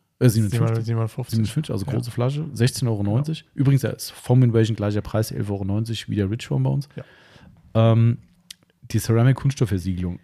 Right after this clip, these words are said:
Speaker 1: ist eine sprühbare Versiegelung, die du quasi aber über ein Applikator oder Tuch
Speaker 2: Mhm.
Speaker 1: anwendest, ne?
Speaker 2: Korrekt.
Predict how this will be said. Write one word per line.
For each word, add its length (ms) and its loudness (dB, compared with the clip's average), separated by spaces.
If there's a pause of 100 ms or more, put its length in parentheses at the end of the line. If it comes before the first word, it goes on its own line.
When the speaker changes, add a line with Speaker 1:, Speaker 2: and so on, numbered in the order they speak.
(120)
Speaker 1:
ist 260 -6
eine 420 -2 (680)
sprühbare 520 -2
Versiegelung, 600 -4 (320)
die 80 -4
du 240 -2 (100)
quasi 500 -4
aber 200 -4
über 180 -2
ein 200 -4
Applikator 520 -4
oder 100 -2
Tuch 300 -4 (160)
Speaker 2:
Mhm. 160 -6 (140)
Speaker 1:
anwendest, 560 0
ne? 120 2
Speaker 2:
Korrekt. 200 -8